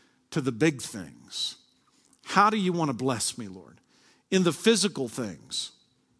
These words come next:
in the spiritual things. What do you believe God wants you to ask him for in twenty twenty-four?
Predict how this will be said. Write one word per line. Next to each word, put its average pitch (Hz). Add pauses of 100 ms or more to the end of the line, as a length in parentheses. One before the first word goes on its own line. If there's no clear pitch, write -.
(120)
in 175
the 175
spiritual 165
things. - (840)
What 254
do 330
you 330
believe 233
God 165
wants 165
you 160
to - (160)
ask 151
him 107
for 87 (960)
in 147
twenty 143
twenty-four? 113